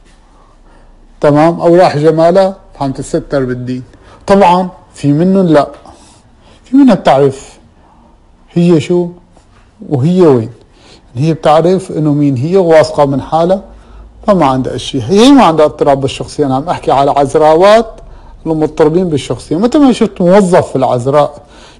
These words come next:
بحكي لك بالشرف والاخلاقيات، واللي بيجي لعنده شخص بياخذ منه رشاوي وبيرجع على البيت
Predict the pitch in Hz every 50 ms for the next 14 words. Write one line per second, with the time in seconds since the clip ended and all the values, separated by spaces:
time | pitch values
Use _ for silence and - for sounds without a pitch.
0 | - - - - - - 190 190 190 165 - - 160 143 - - - 196 196 185
1 | 156 - - - - - _ _ _ _ _ - - - _ - 147 160 175 180
2 | - - - 156 151 147 147 - 147 147 147 160 165 165 151 - - - - -
3 | _ _ _ _ _ _ _ - _ - - - _ _ - 147 135 127 139 139
4 | 131 135 139 131 139 147 147 147 131 - - 175 - - 139 - - - - -
5 | - - - - - - - - - 156 135 110 143 143 147 151 151 143 139 139
6 | 127 - 160 156 151 156 165 165 - - - _ _ - _ _ _ - 143 143
7 | 143 143 156 139 123 131 131 131 143 160 160 143 139 - -